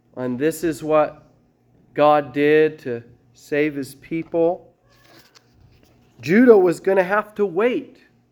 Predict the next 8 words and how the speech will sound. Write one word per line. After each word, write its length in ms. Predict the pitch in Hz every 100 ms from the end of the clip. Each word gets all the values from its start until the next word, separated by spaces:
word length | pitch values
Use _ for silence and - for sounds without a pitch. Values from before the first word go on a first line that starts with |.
| _ _ _ _ _ _ _ _ _ _ _ _ _ _ _ _ _ _ _ _ _ _ _ _ _ 120 120 _ 120 _ 120 _ _ _ _ 120 _ _ _ _ _ _ _ -
They 200 | 151 202
had 240 | 202 202
to 140 | 202 196
endure 380 | 190 196 208
seventy 540 | 196 - 196 180 175 180
years 800 | 170 202 196 123 - _ _ _ _ _ _ _ _ _ _ _ _ _ - _ _ _ _ _ _ _ -
in 160 | 131 139
Babylon 720 | 147 160 180 175 139 110 107